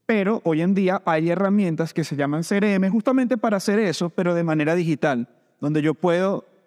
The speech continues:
llevar mi base de datos, eh, saber quiénes están por comprar, quiénes están todavía tomando la decisión,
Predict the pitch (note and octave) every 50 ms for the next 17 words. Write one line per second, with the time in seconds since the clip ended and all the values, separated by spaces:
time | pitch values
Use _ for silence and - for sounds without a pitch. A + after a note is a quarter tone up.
0 | _ _ _ _ - C3+ B2+ D3 C#3+ D#3 D#3 D#3 E3 F3+ F3+ F3+ F3 E3 - G#3
1 | G3 G3 G3 F#3+ F#3 F3 E3 - F3+ F3+ F3 - - _ _ _ _ _ _ -
2 | C#3 D3 D3+ D3+ - - F#3 E3 E3 E3 D#3+ D#3 - G3 F3+ F3+ F3+ F3+ F#3+ F3
3 | - - - D#3+ D#3+ E3 E3+ F3 F3+ F3+ F3+ F#3 F3+ E3 - G3 F#3 F3+ G3 G3+
4 | G3+ F#3 G#3 G3 G3 G3 F#3+ F#3+ F#3+ _ _ _ _ _ - G#3+ G3 G3 G#3 F#3+
5 | F#3 G#3 F#3+ F#3 F3 G3 G3 F#3+ F#3 F3 F3 F3 F3 E3+ G3 F#3 F3 F3 F3 F#3
6 | F#3 F3+ F3+ F#3+ F#3 - G3+ F3+ - F#3+ E3 D#3+ E3 E3 E3+ E3+